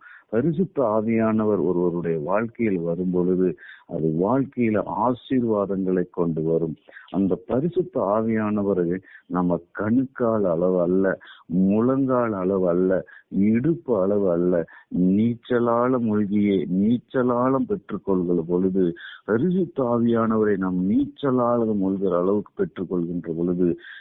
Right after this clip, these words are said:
நாம் ஆசீர்வாதம் உள்ளவர்களாய் மாறப்போகிறோம். அல்லேலூயா.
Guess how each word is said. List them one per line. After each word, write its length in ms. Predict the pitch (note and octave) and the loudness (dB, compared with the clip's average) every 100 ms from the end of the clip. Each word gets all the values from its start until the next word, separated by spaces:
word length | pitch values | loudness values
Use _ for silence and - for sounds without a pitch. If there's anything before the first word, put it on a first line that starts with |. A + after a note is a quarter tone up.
| - | -8
நாம் 500 | D#2 E2+ F2+ F#2+ F#2+ | -2 0 2 0 0
ஆசீர்வாதம் 880 | F#2 G#2 - A2+ G2+ G2 G2 G2 F#2 | -2 -2 -4 -2 0 2 2 0 0
உள்ளவர்களாய் 680 | F2+ F2 F2 E2 F2 E2+ E2 | 0 0 -2 0 0 0 -2
மாறப்போகிறோம். 680 | D#2+ E2 D#2 D2+ D2 D#2 D#2 C#2+ | -4 -6 -4 -6 -4 -4 -4 -4
அல்லேலூயா. 640 | E2 E2+ F2+ F2+ F#2+ F#2 | -2 0 2 2 2 0